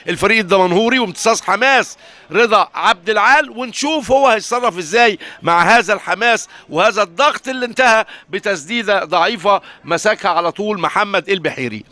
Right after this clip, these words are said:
ادي التجهيز المحلاوي، وادي واحده اماميه في اتجاه محمد نصر، انما في زقه، في دفعه، مصفر عبد العزيز السيد عشان ياخد الفريق الدمنهوري وعمرو السعيدي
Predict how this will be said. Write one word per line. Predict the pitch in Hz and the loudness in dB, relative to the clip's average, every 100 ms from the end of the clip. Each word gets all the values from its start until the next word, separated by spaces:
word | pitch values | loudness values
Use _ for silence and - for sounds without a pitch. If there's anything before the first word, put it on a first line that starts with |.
| - - - - - - - - - - - - | -20 -20 -20 -20 -20 -20 -20 -20 -20 -20 -20 -4
ادي | 196 247 | 0 0
التجهيز | 262 240 214 262 226 | 0 0 2 2 0
المحلاوي، | 233 190 208 214 220 233 262 _ _ _ _ _ _ _ _ | -2 0 0 4 4 2 -4 _ _ _ _ _ _ _ _
وادي | - 196 233 | 0 0 2
واحده | 240 254 180 196 143 - _ _ - | 2 2 2 -2 -2 -4 _ _ -4
اماميه | 190 214 240 240 | -2 0 2 2
في | 196 | 0
اتجاه | - 220 | -2 0
محمد | 233 202 214 226 233 175 | 2 2 0 2 0 0
نصر، | 254 311 - 196 | 2 2 2 -10
انما | 196 190 208 208 208 - _ _ _ _ _ | -8 -4 -2 0 -2 -4 _ _ _ _ _
في | 170 185 | -8 -2
زقه، | 170 208 220 | 0 0 -2
في | 214 196 | -4 -2
دفعه، | 190 180 208 262 - _ _ | -2 2 2 2 0 _ _
مصفر | 131 220 240 262 196 139 - - | -6 -2 -2 2 0 0 -4 -6
عبد | 151 139 | -4 -2
العزيز | 170 175 196 | 0 0 -4
السيد | 220 - 226 254 269 - - - - | -6 0 2 2 -2 -4 -20 -20 -10
عشان | - 143 170 | -4 -2 0
ياخد | 220 262 - 180 110 _ _ _ - | 2 0 -2 -8 -10 _ _ _ -14
الفريق | 143 202 220 240 | -6 -2 0 -2
الدمنهوري | 175 185 190 180 262 226 | -2 0 2 2 2 2
وعمرو | 175 202 214 | 4 2 0
السعيدي | 196 - 190 247 190 135 | -4 -2 0 0 -2 -8